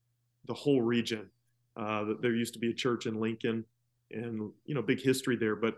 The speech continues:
we haven't had one there for about, for, for a long time. So it's, it's been a long time answered prayer.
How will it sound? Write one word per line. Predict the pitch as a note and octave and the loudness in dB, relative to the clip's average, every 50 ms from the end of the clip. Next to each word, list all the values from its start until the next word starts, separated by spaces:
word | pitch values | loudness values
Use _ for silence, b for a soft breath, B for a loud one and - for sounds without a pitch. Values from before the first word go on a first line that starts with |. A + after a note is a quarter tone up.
| - - - A#2+ - | -6 -14 -12 -6 -2
we | C3 B2 | 0 0
haven't | A#2 A2+ G#2+ | 0 0 0
had | A#2+ A#2+ A#2 | -2 0 0
one | A2+ A2+ | 0 0
there | A2 A2 | 0 -2
for | - A#2 | -2 -2
about, | A2+ A2+ A2 - _ _ _ _ _ _ _ _ _ _ _ _ _ _ _ _ _ _ - | -4 -4 -6 -6 _ _ _ _ _ _ _ _ _ _ _ _ _ _ _ _ _ _ -8
for, | - C3 | -8 -4
for | - - D3+ | 2 4 6
a | C3+ | 6
long | C3 C3 B2+ A#2+ | 6 6 4 2
time. | - C#3 A#2+ A2+ G#2+ A2 | 0 0 0 0 -2 -2
So | - - C#3 A#2 A2 G#2+ | 2 4 4 4 6 4
it's, | A#2 - - - | 2 0 0 -2
it's | C#3 - - | -2 -2 0
been | - C3 A#2+ | -2 -2 0
a | A2+ A2 G#2 G2+ - _ _ _ - | 0 -2 -2 -6 -10 _ _ _ -2
long | - C3 C#3+ D3+ D#3+ D#3+ D#3 | 2 4 6 6 6 6 4
time | D#3 D#3 D3 C#3+ C#3+ C#3 | 4 6 6 6 8 6
answered | C#3 C#3 C3+ - C#3 B2+ - - | 6 4 4 4 2 0 0 4
prayer. | - C#3 B2+ B2 A#2 A2 A2+ | 6 6 8 8 6 4 2